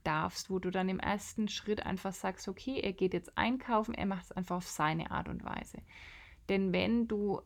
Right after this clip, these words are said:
alles wirklich nur so haben willst, wie du's machst, dann ist vermutlich die einzige Lösung, dass du's selbst machst. Also da dürfen wir uns alle an das, an der eigenen Nase packen. Hm, auch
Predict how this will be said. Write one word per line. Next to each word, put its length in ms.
alles 600
wirklich 360
nur 260
so 320
haben 380
willst, 320
wie 80
du's 320
machst, 540
dann 340
ist 360
vermutlich 540
die 160
einzige 380
Lösung, 420
dass 260
du's 220
selbst 360
machst. 440
Also 160
da 100
dürfen 340
wir 140
uns 140
alle 280
an 120
das, 240
an 200
der 140
eigenen 320
Nase 380
packen. 560
Hm, 240
auch 160